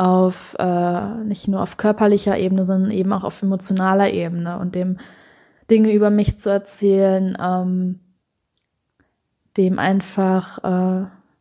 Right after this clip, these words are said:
nah zu sein durch, durch Sprache auch, ähm,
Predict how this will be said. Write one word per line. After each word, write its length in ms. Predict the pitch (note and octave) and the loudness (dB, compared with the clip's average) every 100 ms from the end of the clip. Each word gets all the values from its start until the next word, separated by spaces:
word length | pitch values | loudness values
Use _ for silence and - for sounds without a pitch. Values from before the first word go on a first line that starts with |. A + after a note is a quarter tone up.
| _ _ - | _ _ -2
nah 320 | G3 G3 G#3 | 2 2 0
zu 180 | - G3+ | -2 -2
sein 400 | G3+ G3 G3 F#3 | 0 2 2 0
durch, 300 | F#3+ F#3 - | -2 -4 -6
durch 200 | F#3 - | -8 -8
Sprache 520 | - G#3+ A3 A3+ - | 0 2 2 0 -4
auch, 380 | F#3+ G3 F#3+ _ _ _ _ _ _ _ _ _ _ - _ - | -2 -2 -4 _ _ _ _ _ _ _ _ _ _ -20 _ -4
ähm, 460 | F#3+ F#3+ F#3 F#3+ | 0 2 2 0